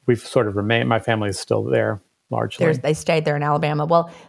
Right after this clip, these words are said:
Speaker 2: that makes a lot of sense. It's hard when you're, I can't imagine moving around that much. As hard as teenage years are,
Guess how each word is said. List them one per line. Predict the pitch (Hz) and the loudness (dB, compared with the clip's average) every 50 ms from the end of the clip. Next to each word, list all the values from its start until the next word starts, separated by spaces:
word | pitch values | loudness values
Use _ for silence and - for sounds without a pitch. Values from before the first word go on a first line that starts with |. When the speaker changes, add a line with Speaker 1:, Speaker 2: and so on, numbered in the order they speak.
| _ - | _ 2
Speaker 2:
that | 202 190 - - | 2 2 2 2
makes | 185 170 175 - - | 0 -4 -6 -4 -2
a | 160 | 2
lot | 160 156 160 | 2 2 2
of | 156 | 2
sense. | 156 - - 170 160 - | -4 -2 -4 -4 -2 -2
It's | 190 180 - | -6 -8 -8
hard | - - - 392 427 427 392 339 277 | -10 -2 2 4 4 4 4 2 0
when | 262 226 214 | 0 0 -2
you're, | - - - | -2 -2 -2
I | - 214 | -4 -2
can't | - 269 240 214 | 0 0 0 2
imagine | 208 196 185 185 185 - 185 175 | 2 4 4 2 2 2 -2 -2
moving | 170 175 180 175 180 | -2 -2 -2 -4 -2
around | 175 180 180 180 175 180 | 0 0 0 0 -2 0
that | 175 165 151 156 | 2 2 2 4
much. | 160 165 170 185 | 2 0 0 0
As | 180 - - 170 170 - | -4 -2 0 0 0 0
hard | - - 233 233 254 233 | 2 2 4 4 4 2
as | 220 196 202 | 0 -2 -2
teenage | - - 240 240 226 214 202 190 180 185 | -4 -2 0 0 0 0 0 0 -2 -2
years | 196 202 196 190 170 - | -2 -4 -4 -2 -4 -2
are, | - 156 151 170 185 202 220 220 | 0 0 0 0 0 -2 -4 -6